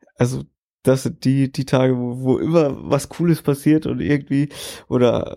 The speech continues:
am nächsten Tag oder es irgendwie weitergeht und du denkst, boah, krass, was da passiert ist und dann ist es so ausgegangen und ich freue mich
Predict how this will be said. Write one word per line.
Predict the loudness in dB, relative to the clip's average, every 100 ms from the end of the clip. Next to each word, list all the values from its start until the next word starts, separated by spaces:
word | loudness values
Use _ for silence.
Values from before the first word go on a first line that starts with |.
| -12
am | -8 -2
nächsten | -2 -2 -6 -4
Tag | 0 0 0
oder | 0 0
es | -2 -4
irgendwie | -2 0 0
weitergeht | 4 4 2 0 0 0
und | -2
du | -2
denkst, | 0 -2 -4
boah, | 0 2 2
krass, | 0 0 2 0
was | -2 0
da | 0
passiert | 0 0 0 0
ist | -2
und | 0
dann | 0
ist | 0 -4
es | -4
so | 0
ausgegangen | 2 0 -4 -2 0 2
und | 0
ich | -2
freue | 0 2
mich | 2 -2